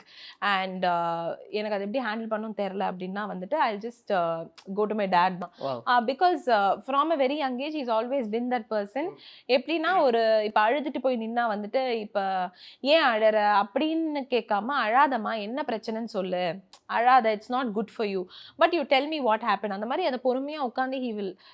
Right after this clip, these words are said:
Speaker 1: uh, ask என்ன ஆச்சுன்னு சொல்லிட்டு அந்த ஒரு பொறுமையா he will listen. So, you know, அந்த வயசுல வந்துட்டு இருக்கும் போது, இப்ப என் ஃப்ரெண்ட்ஸோட பேரண்ட்ஸ்லாம் நான் பார்த்திருக்கேன், இவ்ளோ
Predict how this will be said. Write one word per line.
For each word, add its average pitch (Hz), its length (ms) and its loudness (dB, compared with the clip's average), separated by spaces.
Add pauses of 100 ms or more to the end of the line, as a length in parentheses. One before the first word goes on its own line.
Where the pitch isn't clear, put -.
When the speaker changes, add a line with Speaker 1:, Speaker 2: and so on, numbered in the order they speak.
(260)
Speaker 1:
uh, 185 360 6
ask - 240 -4
என்ன 220 320 -2
ஆச்சுன்னு 196 320 -2
சொல்லிட்டு 202 300 -4
அந்த 285 120 -2
ஒரு 214 200 -2
பொறுமையா 320 560 0
he 254 120 -2
will 214 260 -2
listen. - 340 -8 (280)
So, 285 200 6 (720)
you 220 160 -2
know, 233 140 0
அந்த 277 380 2
வயசுல 294 540 0
வந்துட்டு 240 200 -2
இருக்கும் 240 280 -2
போது, 233 140 -2
இப்ப 240 140 -4
என் 226 280 -4
ஃப்ரெண்ட்ஸோட 233 560 -2 (100)
பேரண்ட்ஸ்லாம் 208 480 -2
நான் 180 220 -4
பார்த்திருக்கேன், 233 320 -8 (340)
இவ்ளோ 320 400 2